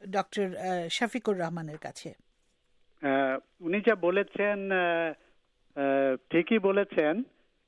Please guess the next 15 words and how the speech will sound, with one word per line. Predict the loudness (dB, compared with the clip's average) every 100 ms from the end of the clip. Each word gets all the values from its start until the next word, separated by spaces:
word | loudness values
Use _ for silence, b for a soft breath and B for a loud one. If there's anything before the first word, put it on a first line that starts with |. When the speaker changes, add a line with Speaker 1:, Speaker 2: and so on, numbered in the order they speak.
| _ -4
Speaker 2:
কিন্তু | -2 0 2 2 4
মিডিয়ার | 2 2 4 4 4 0 -2
যে | 0 2
ভূমিকা | 2 0 2 2 2 2 0
গত | -6 -4 2 4 4 2 -2 -14 _ _ _ _ _ _ _ _
পঞ্চাশ | -4 -2 0 0 0
বছরে | -4 0 2 2
যে | 2
পরিবর্তন | -2 0 -2 2 0 0 -2 2
হয়েছে, | 0 0 -6 -14 -14 _ _ _
এটা | -6 -2
টেকনোলজির | -2 -2 0 2 4 2 2
জন্য | 2 0 2
হয়েছে | 0 2 2 2 2 0 0 b b b b -4
এবং, | 2 2 2